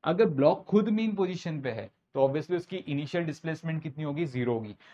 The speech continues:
अगर उसकी इनिशियल डिस्प्लेसमेंट ज़ीरो हो गई, so work done by the spring force is nothing but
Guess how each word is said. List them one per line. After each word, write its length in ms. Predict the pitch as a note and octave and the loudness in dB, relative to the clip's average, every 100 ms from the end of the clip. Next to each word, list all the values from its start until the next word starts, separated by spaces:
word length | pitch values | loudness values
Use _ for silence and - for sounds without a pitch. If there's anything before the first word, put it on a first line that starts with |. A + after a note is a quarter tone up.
| - | -4
अगर 260 | D3+ D#3 G3+ | 0 2 0
उसकी 220 | G3+ G3+ | 0 -4
इनिशियल 360 | F3 E3+ F#3 F3+ | -4 -2 -2 -2
डिस्प्लेसमेंट 600 | D#3+ - E3+ E3 E3 C#3 | -2 -4 -4 -4 -6 -2
ज़ीरो 220 | C#3 D#3+ | 0 2
हो 100 | D3+ | 2
गई, 180 | B2+ C#3 - _ _ | 2 0 -4 _ _
so 180 | - D3+ A#2+ | 2 4 6
work 200 | C3 D3+ D#3 | 4 4 2
done 160 | E3+ D#3+ | 2 4
by 60 | D#3+ | 4
the 60 | E3 | 2
spring 360 | - D3 D#3 E3 - | -2 0 0 0 0
force 320 | C3+ C3 - _ _ - | 2 2 -2 _ _ -4
is 160 | C3+ | 0
nothing 320 | C#3+ C#3 D3+ C#3+ | 0 0 0 0
but 180 | C#3 | -2